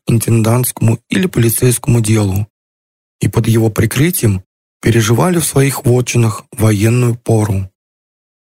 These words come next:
Изобилие полицейских служб, полчища всевозможных чиновников и порученцев, общая неразбериха облегчали им это занятие.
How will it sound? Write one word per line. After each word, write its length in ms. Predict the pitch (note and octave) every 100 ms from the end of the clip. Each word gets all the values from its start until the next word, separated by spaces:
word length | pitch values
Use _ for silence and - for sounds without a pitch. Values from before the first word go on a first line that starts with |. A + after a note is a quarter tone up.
| _
Изобилие 600 | A#2+ A#2 A#2+ A#2+ G#2+ G#2
полицейских 680 | G2+ G#2+ G2+ A2+ G2+ - -
служб, 440 | - A#2 B2+ - G2 _ _ _
полчища 480 | - D#3+ E3+ - -
всевозможных 760 | G2 - A#2 A2+ A#2 A2+ G#2+ -
чиновников 800 | - B2 C#3+ C#3+ C3 A2 - -
и 100 | A#2
порученцев, 800 | - B2+ B2 - B2 A#2 G#2+ - - _ _ _ _ -
общая 460 | B2+ C3 - A2
неразбериха 1000 | G#2 G#2+ G#2+ G2+ A#2 A#2+ E3+ - A2 F2 - _ _ _ _ _ _
облегчали 840 | C3 D3 F#3+ - B2 A2 G2+ G2+ -
им 200 | A#2 A2+
это 240 | B2+ -
занятие. 800 | A#2 A2+ G#2 G2 - F2+ D#2+